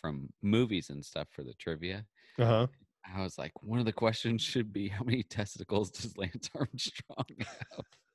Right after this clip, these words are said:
Speaker 2: <laughs> That's awesome.
Speaker 1: <laughs>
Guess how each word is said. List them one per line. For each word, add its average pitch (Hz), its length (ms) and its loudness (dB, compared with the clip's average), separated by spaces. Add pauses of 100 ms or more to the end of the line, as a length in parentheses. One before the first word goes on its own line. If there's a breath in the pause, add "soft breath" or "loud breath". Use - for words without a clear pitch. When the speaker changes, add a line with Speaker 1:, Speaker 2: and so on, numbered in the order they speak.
(1700 loud breath)
Speaker 2:
<laughs> - 80 0
That's 165 240 12
awesome. 117 500 8 (640 loud breath)
Speaker 1:
<laughs> 151 80 4